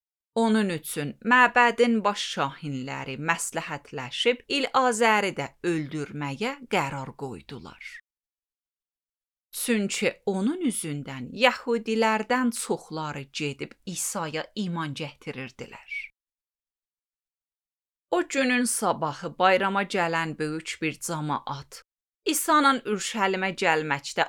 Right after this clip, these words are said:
olduğunu öyrənəndə xurma xollarını götürüb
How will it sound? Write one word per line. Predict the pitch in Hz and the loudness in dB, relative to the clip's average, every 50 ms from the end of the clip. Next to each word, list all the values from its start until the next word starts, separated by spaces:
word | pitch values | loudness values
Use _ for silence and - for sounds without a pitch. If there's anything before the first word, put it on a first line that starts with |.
| - - | 0 -2
olduğunu | 151 170 165 165 156 156 170 156 160 165 165 165 | -2 -2 -2 -4 -4 -6 -6 -6 -4 -4 -4 -6
öyrənəndə | - - - 160 151 147 147 160 151 151 147 147 143 139 139 160 - 277 294 285 - _ _ _ _ _ _ _ - | -6 -6 -4 -4 -4 -4 -4 -4 -4 -6 -6 -6 -8 -8 -8 -6 -4 -4 -4 -6 -8 _ _ _ _ _ _ _ -14
xurma | - - 339 330 311 302 302 285 | -6 -4 -4 -2 0 2 4 4
xollarını | 277 - - - 185 165 160 151 156 151 151 147 139 127 127 131 123 | 2 2 2 2 2 4 4 2 0 0 0 0 -2 -4 -4 -4 -6
götürüb | 127 - - 170 185 185 180 - - 196 180 196 - | -8 -8 -6 -4 -4 -4 -4 -4 -4 -2 -2 -2 -2